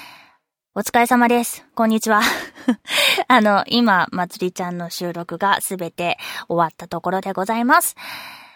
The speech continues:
はい、久しぶりにこのゆりれいさんの世界に触れることができたわけですけれども、まつりちゃん、最初ね、どうにもこうにもちょっと、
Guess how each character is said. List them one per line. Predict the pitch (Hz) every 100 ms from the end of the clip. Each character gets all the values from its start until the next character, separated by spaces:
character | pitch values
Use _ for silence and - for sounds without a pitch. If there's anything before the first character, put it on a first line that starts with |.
| _
は | 269 302
い、 | -
久 | 220 247
し | 240
ぶ | 247
り | 254 262
に | 269 240
こ | 208
の | 196 180 175 - _ -
ゆ | 196
り | 220
れ | 202 196
い |
さ | 202 180
ん |
の | 180
世 | 180 208
界 | 196 190
に | 180
触 | 190
れ | 190
る | 190
こ | 190 196
と | 202
が | 180
で | 185 196
き | -
た | - 180
わ | 185 208
け | 202 196
で | 196
す | -
け | -
れ | 208 208
ど | 214
も、 | 226 269 240 - - _ _ _ _ _ -
ま | 185
つ | 202
り | 240
ち | 277
ゃ | 277 277
ん、 | _ _ _ _ _ _ _ -
最 | 196
初 | 190 208
ね、 | 226 226 - _ _ _ _
ど | 214 240 262 285 285
う |
に | 285
も | 277 269
こ | 294 285
う |
に | 262
も | 220
ち | 202 220
ょ |
っ |
と、 | - 185 165